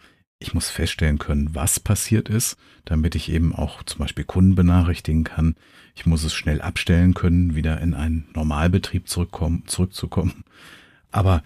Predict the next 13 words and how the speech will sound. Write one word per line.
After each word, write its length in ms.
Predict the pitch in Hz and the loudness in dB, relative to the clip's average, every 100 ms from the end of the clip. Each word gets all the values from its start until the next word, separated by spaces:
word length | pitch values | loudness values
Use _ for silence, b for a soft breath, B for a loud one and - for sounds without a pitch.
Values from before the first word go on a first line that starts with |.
| b - | b -2
ganz 260 | 95 - | 0 2
wichtig 340 | 95 - 90 73 | 2 2 0 0
auch 80 | |
die 120 | - - | -4 -6
präventive 580 | - 73 - - 113 | -2 -2 0 0 2
Seite, 380 | 90 60 - 82 - | 0 -2 -8 -10 -10
also 280 | - 76 73 | -8 -6 -6
festzustellen, 1040 | - - 90 - - 87 87 80 80 76 | -8 -6 -4 -2 -2 -2 2 4 4 2
wo 140 | 78 87 | -2 0
sind 140 | 98 | 4
denn 80 | 85 | 4
meine 240 | 80 82 | 4 4
Lücken? 340 | 78 82 87 | 2 2 0